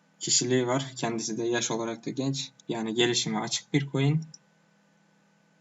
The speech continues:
B T T benim de yatırım yaptığım bir coin.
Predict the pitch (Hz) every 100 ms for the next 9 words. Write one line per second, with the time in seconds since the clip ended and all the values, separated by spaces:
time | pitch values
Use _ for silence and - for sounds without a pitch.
0 | _ _ _ - 135 139 156 160 156 160
1 | 165 160 156 - - - 135 139 143 143
2 | 139 135 131 127 127 123 123 135